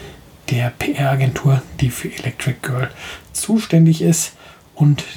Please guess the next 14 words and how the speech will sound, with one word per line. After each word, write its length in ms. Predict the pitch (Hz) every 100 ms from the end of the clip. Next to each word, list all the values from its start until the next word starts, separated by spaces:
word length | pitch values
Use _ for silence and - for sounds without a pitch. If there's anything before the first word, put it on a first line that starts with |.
| - -
die 140 | 165
Inhaltsangabe 720 | 135 139 - 131 120 - 147
besagt 580 | 131 123 120 110 - - - _
Folgendes. 720 | - - 131 117 107 98 - - _ _ - - - - -
Mia 260 | 156 180
bekommt 380 | 151 - 143 135
die 40 |
Chance, 360 | - 143 147 -
eine 180 | 139 156
Anime-Superhelden 1120 | 147 151 135 123 147 143 123 135 131 139 - - - - _ -
namens 540 | 131 131 135 - - _ -
Kimiko 640 | - 127 120 123 - 110 -
zu 220 | - 135
synchronisieren. 720 | 123 120 - 113 - 117